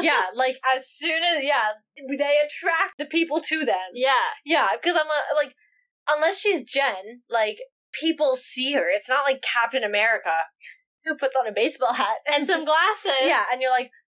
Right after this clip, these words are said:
Speaker 1: "That's not a cop." <laughs>
Speaker 2: I have those glasses.
Speaker 1: Yeah, yeah.
Speaker 2: <laughs>
Speaker 1: Like, yeah. <laughs> Specimen.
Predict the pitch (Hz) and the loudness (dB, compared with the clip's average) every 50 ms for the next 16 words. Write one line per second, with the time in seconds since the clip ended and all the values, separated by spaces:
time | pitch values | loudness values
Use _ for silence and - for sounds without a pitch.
0 | _ - 381 370 359 359 - 247 208 143 104 - - - - - 202 190 180 175 | _ -2 0 0 0 -2 -6 -8 -8 -8 -8 -10 -10 -6 -4 -2 -2 0 0 -2
1 | 147 - 330 330 320 247 - 466 415 - 453 480 - 370 370 349 339 339 403 440 | -2 -2 -2 -2 0 2 2 2 2 2 -2 -2 0 0 2 2 2 2 2 2
2 | 381 320 277 254 240 - 254 262 285 320 349 254 254 226 214 214 226 254 285 302 | 2 0 0 0 0 0 0 2 2 2 0 -2 -4 -4 -4 -2 -2 -2 0 2
3 | 370 294 240 214 226 392 381 403 294 254 330 311 - - 277 254 269 302 302 285 | 2 2 2 2 0 2 2 2 2 2 0 -2 -4 -6 -8 -4 0 2 2 2
4 | 320 - - - _ _ 302 294 302 339 294 247 226 202 - - - 320 349 349 | 0 -2 -8 -16 _ _ -6 -2 0 0 0 0 -2 -6 -8 -4 -2 0 0 0
5 | 339 - 392 381 - 349 - - - 202 196 - - 392 - 185 - | 0 0 -2 -2 -2 -4 -4 -4 -2 -2 -2 -4 -10 -12 -12 -14 -8